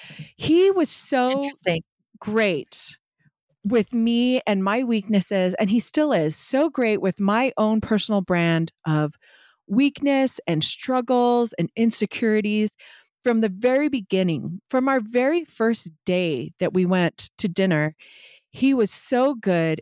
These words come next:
Speaker 1: at hearing me and seeing me in my mess and loving me
Speaker 2: Yeah.
Speaker 1: in that place, which then allowed me to, like, to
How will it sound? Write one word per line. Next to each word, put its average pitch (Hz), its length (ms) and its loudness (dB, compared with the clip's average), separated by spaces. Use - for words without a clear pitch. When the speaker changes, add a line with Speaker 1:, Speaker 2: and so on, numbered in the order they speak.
Speaker 1:
at 175 140 -4
hearing 320 520 0
me 320 380 2
and 160 160 0
seeing 320 640 0
me 302 440 2
in 185 180 0
my 226 180 2
mess 165 640 0
and 165 160 2
loving 190 640 0
me 156 340 -4
Speaker 2:
Yeah. 139 340 0
Speaker 1:
in 262 200 2
that 247 200 0
place, 190 640 -2
which - 280 -2
then 247 200 0
allowed 180 380 -2
me 165 400 -2
to, - 220 -4
like, 196 240 -4
to 240 280 2